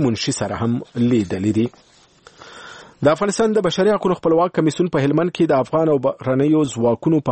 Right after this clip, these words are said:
هوایي حمله کې ملکیانو ته اوښتي مرګ ژوبله غندلې او په اړه یې د شفافو او عادلانه څېړنو غوښتنه کړې ده. د دې کمیسیون ویاند بلال صدیقي د شنبې په ورځ ازادي راډیو ته وویل، چې که دا ډول پیښو عاملانو سره جدي چلند ونه شي، داسې پیښې به بیا تکرار شي.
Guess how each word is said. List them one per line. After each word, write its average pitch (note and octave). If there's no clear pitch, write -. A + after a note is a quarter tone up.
هوایي A#2+
حمله C3
کې D3+
ملکیانو C3
ته A2+
اوښتي C3+
مرګ A2
ژوبله B2
غندلې G#2
او E3+
په D3
اړه C#3+
یې C3
د G#2
شفافو D3+
او B2
عادلانه A2
څېړنو A2+
غوښتنه C3
کړې G#2+
ده. A2+
د C#3+
دې D#3+
کمیسیون D3+
ویاند D3
بلال C#3
صدیقي B2
د A#2+
شنبې C#3
په A#2+
ورځ C3
ازادي A2+
راډیو B2
ته A#2+
وویل، D#3
چې D#3+
که A#2+
دا B2+
ډول A#2+
پیښو B2
عاملانو A2+
سره G#2
جدي G#2
چلند G#2+
ونه C3+
شي، F3
داسې C#3
پیښې B2+
به C3
بیا A2+
تکرار G2+
شي. A2